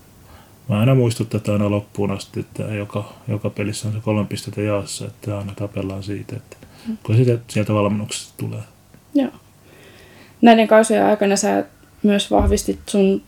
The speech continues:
Speaker 2: paikan niin kuin liigatason pelaajana ja Hakan avauskokoonpanonkin pelaajana, niin mitä tää sun mielestä niin kuin vaati? Ja toki niin kuin,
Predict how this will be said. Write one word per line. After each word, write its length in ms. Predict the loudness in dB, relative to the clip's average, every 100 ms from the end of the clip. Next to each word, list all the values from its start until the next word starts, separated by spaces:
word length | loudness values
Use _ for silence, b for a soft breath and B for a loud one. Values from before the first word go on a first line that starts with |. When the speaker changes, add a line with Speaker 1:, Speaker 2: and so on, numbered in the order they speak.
| 2
Speaker 2:
paikan 400 | 4 6 4 2
niin 140 | 2
kuin 280 | 2 2 2 4
liigatason 1000 | 4 6 4 0 _ -10 -2 0 2 2
pelaajana 580 | 4 4 4 2 2 2
ja 220 | 0 -2
Hakan 480 | -4 -4 0 2 2 -2 _
avauskokoonpanonkin 1600 | 2 4 4 2 -4 -14 -14 -6 2 4 6 4 4 2 2 -2 0
pelaajana, 540 | 2 4 4 4 4
niin 240 | 4 4 0
mitä 360 | -2 6 6
tää 240 | 8 6 4
sun 140 | 2
mielestä 340 | 2 2 2 0
niin 100 | 2
kuin 240 | 2 0 B B B B _ 8
vaati? 440 | 8 8 6 4
Ja 220 | 4 2 -4 _ _ _ 0
toki 260 | 2 4
niin 180 | 4 4
kuin, 380 | 2 2 2